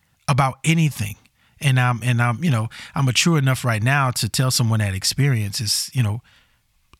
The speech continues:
yeah, that was me. I lear-, I learned from that. I learned a va-, some valuable lessons from it, right? But I was so selfish, and that everything was about me, me, me, me, me. And it, it, it definitely was detrimental. It hurt the relationship more than anything. Um,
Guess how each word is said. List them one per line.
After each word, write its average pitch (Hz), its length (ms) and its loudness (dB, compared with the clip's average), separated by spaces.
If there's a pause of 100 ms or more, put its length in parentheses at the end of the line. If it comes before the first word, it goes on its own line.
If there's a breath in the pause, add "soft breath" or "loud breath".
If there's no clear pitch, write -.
(140)
yeah, 139 260 0
that 120 140 2
was 131 160 0
me. 143 140 2
I 110 80 0
lear-, 123 200 0
I 131 100 -2
learned 135 400 0
from 107 160 -2
that. 101 120 0
I 107 60 -2
learned 147 240 2
a 95 100 -4 (140)
va-, 123 200 -2
some 110 220 -2
valuable 117 400 0
lessons 110 340 -2
from - 200 -8
it, 104 100 -14
right? 120 220 -2 (420 loud breath)
But 139 140 2
I 131 80 2
was 127 120 -2
so 185 200 2
selfish, - 680 0 (760)
and 135 80 6
that 131 80 2
everything 165 360 0
was 139 120 2
about 120 280 0
me, 147 180 2
me, 139 160 2
me, 123 180 2
me, 110 220 0
me. 110 320 0
And 113 140 0
it, 107 160 -4
it, 113 100 -2 (320 loud breath)
it 120 260 -6
definitely 143 640 2 (360 loud breath)
was 110 120 -2
detrimental. 117 600 2
It 107 60 0
hurt 156 320 0
the 131 80 0
relationship 104 580 0
more 135 180 2
than 113 140 -2
anything. 117 460 -2 (480 loud breath)
Um, 107 460 -2